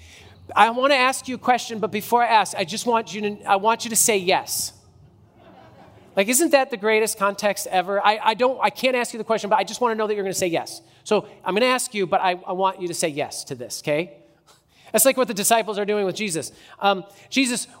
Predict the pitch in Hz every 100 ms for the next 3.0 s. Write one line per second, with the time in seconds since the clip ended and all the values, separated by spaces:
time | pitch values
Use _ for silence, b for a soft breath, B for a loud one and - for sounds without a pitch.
0 | 190 262 277 254 254 240 208 254 233 233
1 | 208 214 247 240 233 220 220 226 220 214
2 | 185 214 190 233 190 185 254 247 202 180